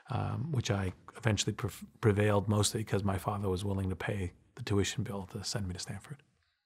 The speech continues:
I persuaded, I think I got my father onto private school because I had grown convinced when I was young.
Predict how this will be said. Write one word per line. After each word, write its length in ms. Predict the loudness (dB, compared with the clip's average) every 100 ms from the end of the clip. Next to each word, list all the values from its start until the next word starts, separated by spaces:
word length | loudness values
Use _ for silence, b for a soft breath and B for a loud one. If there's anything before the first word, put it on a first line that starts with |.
| _ _ _ -14 -2
I 200 | 2 2
persuaded, 480 | 0 -2 2 2 2
I 80 |
think 180 | 0 2
I 160 | 4 2 B B B
got 140 | 0
my 120 | 2
father 420 | 4 6 8 8 6
onto 540 | 6 2 2 0 0
private 380 | 0 2 2 0
school 360 | -2 0 0
because 720 | 0 -4 -4 -2 0 0 -2 -4 B B B B B B B -2 8
I 160 | 8
had 200 | 10 6
grown 300 | 4 4 6
convinced 500 | 6 4 4 4 2
when 100 | 2
I 20 | 2
was 160 | 2
young. 380 | 0 2 0 0